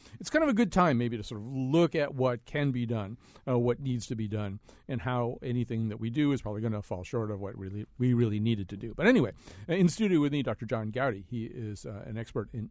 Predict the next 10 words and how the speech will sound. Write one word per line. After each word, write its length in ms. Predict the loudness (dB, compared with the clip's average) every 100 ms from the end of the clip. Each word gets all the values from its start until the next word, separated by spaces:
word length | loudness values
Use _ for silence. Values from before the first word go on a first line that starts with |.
| -10
ecological 480 | -8 -8 -8 -10
economics 520 | -10 -6 -4 -4 -6 -16 -20 -14
and 240 | -4 -2 -2
a 80 | -4
professor, 520 | -6 -2 -2 -2 -12 -18 -10
uh, 220 | -4 -2 -2
at 180 | -6 -2
Rensselaer 560 | 0 0 0 0 0
Polytechnic 720 | -4 -8 -6 -6 -8 -8 -10 -2
Institute, 500 | -4 -2 -4 -2 -4